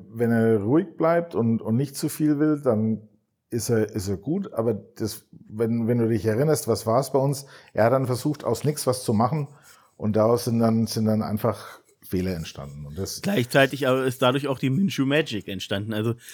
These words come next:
Speaker 2: du hast
Speaker 1: Natürlich.
Speaker 2: sowohl diese Hochs als auch diese Tiefs dann durchaus mal. Aber du musst ganz klar, musst ihn unter Druck setzen. Die Colts O-Line, äh, ist anfällig, gerade weil, soweit ich das gesehen hab, ist jetzt der, der Starting,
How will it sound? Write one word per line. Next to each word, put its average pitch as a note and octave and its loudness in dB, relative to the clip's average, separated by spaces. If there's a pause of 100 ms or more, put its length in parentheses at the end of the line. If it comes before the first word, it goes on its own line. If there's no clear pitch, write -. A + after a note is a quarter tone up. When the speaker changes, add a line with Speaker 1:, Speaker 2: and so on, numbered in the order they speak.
(200)
Speaker 2:
du A#2 4
hast B2 4
Speaker 1:
Natürlich. - -2
Speaker 2:
sowohl C3 6
diese C#3+ 2
Hochs C#3+ 2
als B2 -2
auch A2+ -4
diese G#2 -6
Tiefs - -12
dann A2 0
durchaus A2+ -2
mal. A#2+ 0
Aber A2+ 0
du A#2 -2
musst B2 -4
ganz A#2 -2
klar, A2+ 2
musst A#2+ -4
ihn A#2+ -2
unter A2 -2
Druck A2+ -4
setzen. B2+ -4 (440)
Die B2 0
Colts A#2+ 2
O-Line, B2+ 2 (260)
äh, B2+ -8
ist - -8
anfällig, C#3 -2
gerade A#2+ 2
weil, A2+ 4
soweit A2+ 0
ich - -20
das A#2+ -6
gesehen A#2 -2
hab, A#2+ -4
ist A#2 -14
jetzt A#2+ -6
der, A2 2
der G#2+ -2
Starting, A2+ 0